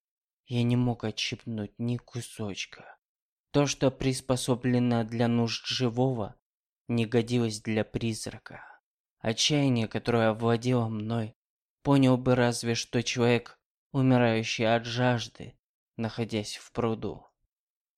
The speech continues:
Эх, если бы я только знал. Тогда, когда я выбрался на свободу, я так бездумно тратил энергию.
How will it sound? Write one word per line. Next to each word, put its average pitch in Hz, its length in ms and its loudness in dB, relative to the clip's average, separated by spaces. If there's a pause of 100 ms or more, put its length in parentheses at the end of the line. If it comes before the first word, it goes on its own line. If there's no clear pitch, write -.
(240)
Эх, - 420 -10 (1000)
если 113 480 -8
бы 107 180 -4
я 110 200 -4
только 110 400 -6
знал. 113 500 -8 (640)
Тогда, 113 560 -2 (160)
когда 117 340 0
я 117 220 2
выбрался 113 640 -2
на 110 160 -4
свободу, 117 720 -2 (360)
я 127 180 4
так 131 300 0
бездумно 123 640 4
тратил 135 540 2
энергию. 120 680 0